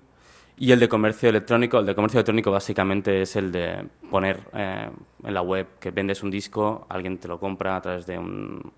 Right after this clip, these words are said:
de un supermercado digital y luego te lo envían a casa en físico. O sea, que tampoco realmente no es una, una revolución. Y estos modelos de negocio lo que hacen es precisamente añadir nuevos elementos a esa cadena, eh, de valor tradicional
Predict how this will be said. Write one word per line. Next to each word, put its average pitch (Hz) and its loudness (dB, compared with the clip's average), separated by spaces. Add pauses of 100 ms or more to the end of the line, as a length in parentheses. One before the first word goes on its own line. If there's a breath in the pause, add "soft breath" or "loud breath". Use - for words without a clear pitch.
(140)
de - -14
un 53 -12
supermercado 90 -4
digital 101 -4 (300 loud breath)
y - -6
luego 92 -4
te 92 -6
lo 87 -4
envían 85 -6
a 82 -10
casa 90 -14
en 82 -14
físico. - -20
O - -20
sea, - -20
que 87 -18
tampoco 90 -10
realmente 90 -6
no 90 -8
es - -14
una, 85 -8 (560 loud breath)
una 110 0
revolución. 90 -6 (1200)
Y 131 4
estos 143 4
modelos 147 6
de 151 4
negocio 147 4
lo 107 4
que 110 4
hacen 131 2 (460 loud breath)
es 127 6
precisamente 120 4 (240)
añadir 117 6 (340)
nuevos 127 4
elementos 135 4 (480 loud breath)
a 120 6
esa 123 4
cadena, 113 4
eh, 92 2
de 104 4
valor 101 2
tradicional 113 -2